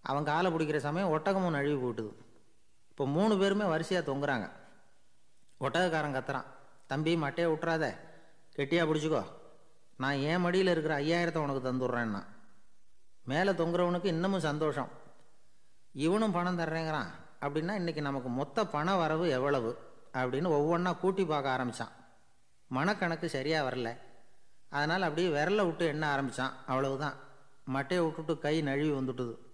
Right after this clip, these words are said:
மூணு பேரும் பொத்துன்னு ஆத்துல விழுந்தாங்க. படாத பாடுபட்டு தட்டு தடுமாறி கரைக்கு வந்து சேர்ந்தாங்க.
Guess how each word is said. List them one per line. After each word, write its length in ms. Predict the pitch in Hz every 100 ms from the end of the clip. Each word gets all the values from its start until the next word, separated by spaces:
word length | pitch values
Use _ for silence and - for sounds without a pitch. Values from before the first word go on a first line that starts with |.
| - - - - -
மூணு 280 | 151 190 180
பேரும் 240 | 190 170
பொத்துன்னு 320 | 156 156 165
ஆத்துல 260 | 143 135 143
விழுந்தாங்க. 520 | 123 123 123 113 113 - - - - - - -
படாத 400 | 127 151 160 143
பாடுபட்டு 460 | 156 165 147 180
தட்டு 260 | 151 139 151
தடுமாறி 460 | 143 135 143 147
கரைக்கு 280 | 147 135 139
வந்து 160 | 127 127
சேர்ந்தாங்க. 480 | 120 120 123 110